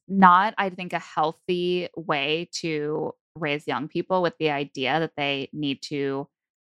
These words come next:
plunge into a lifelong important commitment to another person in order to finally be able to, like,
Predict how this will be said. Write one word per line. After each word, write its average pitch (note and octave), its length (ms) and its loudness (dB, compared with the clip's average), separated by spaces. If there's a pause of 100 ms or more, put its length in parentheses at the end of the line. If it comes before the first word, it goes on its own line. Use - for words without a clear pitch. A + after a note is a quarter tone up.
(160)
plunge D#3+ 420 4
into D3+ 360 -4
a D3+ 100 0
lifelong C#3 960 -4
important C#3 880 -6 (180)
commitment D3+ 420 -4
to - 100 -12
another C#3 200 -6
person F#3+ 600 -4
in C#3+ 180 -6
order C#3 340 -2
to D3 280 -8
finally C3 500 -4
be C3+ 220 -10
able B2+ 260 -8
to, - 160 -14
like, C3+ 340 -6